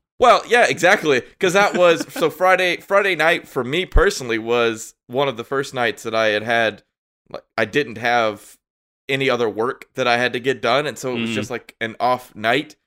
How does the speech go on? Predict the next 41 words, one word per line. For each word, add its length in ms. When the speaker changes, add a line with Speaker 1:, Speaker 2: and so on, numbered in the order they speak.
Speaker 1:
And 420
so 540
when 160
you 80
have 180
an 160
off 260
night 280
and 180
turn 180
on 100
the 60
Braves 640
and 460
there's 240
just, 280
boom, 300
six 260
runs 260
on 80
the 60
board, 260
it's 80
kinda 200
like, 220
"I'm 100
not 160
doing 220
this 160
to 80
myself. 340
I'm 80
just, 160
Speaker 2:
Yeah. 220
Speaker 1:
I'm 100
just 160
not." 260
But 380
what 200
I 120
was 280